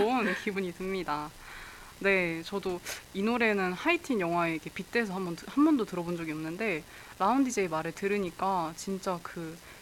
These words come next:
청춘의 한 가운데 서 있는 그런 하이틴 주인공들이 이렇게 노을 지는 그런 풍경 속에서, 어, 자신들의 그런 사랑의 결속을 더욱더 다짐하는 그런 장면 중 하나에 나올 만한 곡이라는 생각이 듭니다.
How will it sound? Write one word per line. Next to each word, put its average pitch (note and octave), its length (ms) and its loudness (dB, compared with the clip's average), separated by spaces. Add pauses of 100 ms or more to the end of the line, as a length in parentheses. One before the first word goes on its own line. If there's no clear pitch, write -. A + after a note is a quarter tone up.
(100)
청춘의 D#4 480 4
한 B3+ 140 4
가운데 F#3+ 400 0
서 A#3 140 -4
있는 F3 520 -2
그런 E3 220 -8
하이틴 B3+ 420 -2
주인공들이 F3+ 720 -4 (380)
이렇게 F#3 60 -8
노을 A#3 540 2
지는 E3 580 -4 (240)
그런 E3 340 -4 (320)
풍경 B3+ 340 2
속에서, F3 560 -4 (480)
어, D#3+ 180 -10
자신들의 F3+ 800 0 (160)
그런 E3 220 -8
사랑의 C#4 380 4
결속을 F3 720 -4
더욱더 F3 360 -4
다짐하는 E3 760 -2
그런 E3+ 180 -6
장면 F#3 500 -2
중 E3+ 200 -6 (360)
하나에 B3 540 4
나올 E3 260 0
만한 F3 240 -2
곡이라는 E3 640 -4
생각이 G3+ 420 -6
듭니다. D#3+ 380 -6